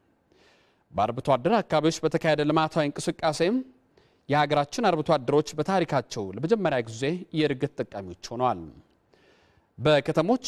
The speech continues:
ከአነስተኛና ጥቃቅን ተቋማት እስከ መካከለኛና ከፍተኛ ኢንዱስትሪዎች በመስፋፋት ላይም ናቸው። ዜጎች ከመቼውም ጊዜ የተሻለ የማህበራዊና ኢኮኖሚያዊ ልማት ተጠቃሚዎችንም መሆን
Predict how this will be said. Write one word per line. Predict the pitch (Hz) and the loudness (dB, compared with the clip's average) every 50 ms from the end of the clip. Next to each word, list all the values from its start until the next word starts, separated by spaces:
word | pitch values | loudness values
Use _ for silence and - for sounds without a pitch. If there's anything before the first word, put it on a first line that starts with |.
| - | -6
ከአነስተኛና | - - 170 165 202 208 - - 190 180 175 165 156 147 139 135 | -2 0 2 2 2 0 0 0 2 2 2 2 2 2 0 -2
ጥቃቅን | - - - 156 - - - 175 | -2 -2 -2 -2 -2 -4 -4 -2
ተቋማት | - 170 - - 170 170 196 233 226 - - | -2 -2 0 2 2 2 2 2 0 -4 -8
እስከ | - - - - 165 | -10 -6 -4 -2 -2
መካከለኛና | 160 165 175 175 - - 185 175 170 165 160 151 147 139 135 | 0 0 -2 -4 -4 -2 0 0 2 2 2 2 0 0 -2
ከፍተኛ | - - 160 - - 185 170 160 156 | -2 -4 -6 -4 -2 0 0 2 2
ኢንዱስትሪዎች | 139 127 127 147 135 - - 143 131 131 - 127 | 0 0 0 -2 -2 -2 -2 -2 -2 -2 -4 -4
በመስፋፋት | 117 127 139 151 151 - - 151 - 135 120 - | -2 0 0 0 -2 -2 -6 -6 -4 -6 -6 -4
ላይም | - 90 85 85 85 | -6 -8 -8 -10 -12
ናቸው። | 85 - - - - - 95 82 80 76 73 - _ _ _ _ _ _ _ _ _ _ _ _ _ _ _ _ - | -14 -16 -16 -14 -10 -10 -10 -10 -12 -16 -20 -20 _ _ _ _ _ _ _ _ _ _ _ _ _ _ _ _ -2
ዜጎች | 135 143 135 127 120 - - - - - _ | -2 0 2 2 0 0 0 -6 -10 -8 _
ከመቼውም | - 151 151 151 - 185 170 165 | -2 -2 -2 0 2 0 0 0
ጊዜ | 139 131 110 117 139 | 0 -4 -2 0 0
የተሻለ | 143 165 165 - - - 160 139 131 147 165 | 0 0 -2 -4 -2 0 2 2 2 0 0
የማህበራዊና | 143 143 135 143 151 143 143 139 135 131 127 127 117 | -2 -2 0 0 2 2 2 2 0 0 0 -2 -2
ኢኮኖሚያዊ | 107 - 147 151 139 135 127 123 | -4 -4 -2 -2 0 0 0 0
ልማት | 127 131 131 - | 0 -2 -2 -2
ተጠቃሚዎችንም | - 135 - - - 143 139 139 143 139 - - 170 175 175 165 - _ _ _ - | -4 -10 -8 -6 -4 -4 -2 -2 -4 -4 -4 -4 -2 -2 -2 -4 -8 _ _ _ -2
መሆን | 160 147 139 123 117 | 0 0 0 0 -2